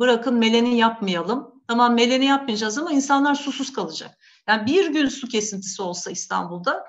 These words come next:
yerel hükümet diye bir şey kalmayacaktır ortada yani. Büyük bir isyan çıkacaktır diye düşünüyorum. Dolayısıyla bu şey çok önemli bir mevzu.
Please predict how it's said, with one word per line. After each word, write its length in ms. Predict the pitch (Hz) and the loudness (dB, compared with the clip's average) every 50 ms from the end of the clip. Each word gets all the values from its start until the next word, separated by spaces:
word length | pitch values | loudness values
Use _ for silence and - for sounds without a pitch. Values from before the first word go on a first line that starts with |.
| - _ | -10 _
yerel 280 | 202 208 226 262 277 269 | 0 2 2 4 2 2
hükümet 440 | 254 262 - 277 269 277 277 277 - | 0 0 -2 -2 -2 -2 -2 -2 -4
diye 100 | 214 202 | -4 -2
bir 60 | 185 | -2
şey 220 | - - - - | -4 -4 -6 -6
kalmayacaktır 680 | - - 302 262 220 185 165 151 - 151 151 - - - | -2 0 0 2 2 0 -2 -4 -8 -10 -12 -14 -18 -18
ortada 360 | - - - - - - - 92 | -16 -16 -16 -16 -16 -16 -12 -12
yani. 340 | 90 - - - 170 180 | -12 -12 -12 -14 -12 -8
Büyük 240 | 190 233 240 233 - | -6 -6 -6 -4 -4
bir 400 | 220 196 - - - _ _ _ _ _ _ | -6 -6 -6 -8 -14 _ _ _ _ _ _
isyan 560 | 196 185 - - - 220 220 214 202 180 - | -10 -10 -8 -4 0 0 0 0 -2 -4 -6
çıkacaktır 680 | - - - - 208 190 185 175 170 - - 175 170 | -8 -8 -8 -8 -6 -4 -4 -4 -6 -8 -12 -14 -10
diye 180 | 170 202 254 269 | -8 -6 -6 -4
düşünüyorum. 580 | 247 226 - - 220 202 180 160 156 - - - _ _ - - - _ - | -4 -4 -4 -4 -4 -6 -6 -6 -8 -12 -16 -20 _ _ -20 -20 -20 _ -2
Dolayısıyla 640 | 214 226 247 269 269 269 - - 330 320 320 262 254 | 2 4 4 4 4 2 -2 -4 -4 -4 -4 -2 -2
bu 200 | 277 285 240 - | -4 -4 -4 -4
şey 260 | - - 285 294 285 | -2 0 0 0 0
çok 220 | - 320 311 214 | -2 -4 -2 -2
önemli 420 | 240 247 240 247 254 254 269 269 233 | -2 0 2 2 2 2 2 2 2
bir 160 | 226 196 170 | 2 0 0
mevzu. 640 | 180 185 180 180 175 165 165 170 170 160 156 151 | -2 -4 -4 -6 -6 -8 -10 -10 -10 -10 -10 -12